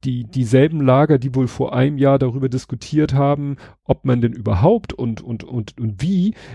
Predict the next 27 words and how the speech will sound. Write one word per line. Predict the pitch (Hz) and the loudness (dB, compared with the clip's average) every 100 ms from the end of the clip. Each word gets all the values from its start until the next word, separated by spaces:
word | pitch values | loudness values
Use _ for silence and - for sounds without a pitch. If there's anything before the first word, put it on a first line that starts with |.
| - _ _ _ _ - 139 123 | -20 _ _ _ _ -20 -18 -12
sich | 131 156 156 | 2 2 4
natürlich | 147 - 151 - | 0 0 -2 0
jetzt | 131 - | 0 -2
wieder | 139 202 | 2 2
in | - 123 | 2 -2
die | 117 | 0
Wolle | 123 123 120 | 2 4 4
gekriegt | 120 - 127 117 - | 0 0 -2 -2 0
haben, | 113 113 175 - | 2 2 -2 -2
diesmal | 113 135 131 123 | -4 -4 -4 -2
aber | 120 120 | 0 -2
f-, | 110 _ _ 180 - | -4 _ _ -20 -16
sehr | 117 127 123 | 0 0 2
öffentlich | - - 143 123 127 | -2 -4 0 0 0
auf | 113 | -4
Mastodon. | 123 170 - 117 107 127 - - - - - - _ | -4 -4 -4 -4 -2 -4 -6 -18 -20 -20 -20 -20 _
Ähm, | 147 135 131 135 135 _ _ _ _ | 2 2 0 -6 -8 _ _ _ _
ja, | 170 117 - _ _ _ - 139 110 113 156 - - - - - - 131 117 135 127 135 | 0 0 -4 _ _ _ -18 -18 -16 -18 -12 -10 -10 -12 -14 -16 -16 -16 -12 -8 -8 -6
wie, | 147 160 - | -6 -4 -6
ob | - 151 | -2 0
das | - 170 | 2 0
denn | - 143 | 0 0
nun | 131 | -2
okay | 123 - - 175 | -4 -2 2 4
ist | 220 - | 2 -2
oder | 120 113 | -2 0
nicht | 117 208 - - | 2 0 -2 -14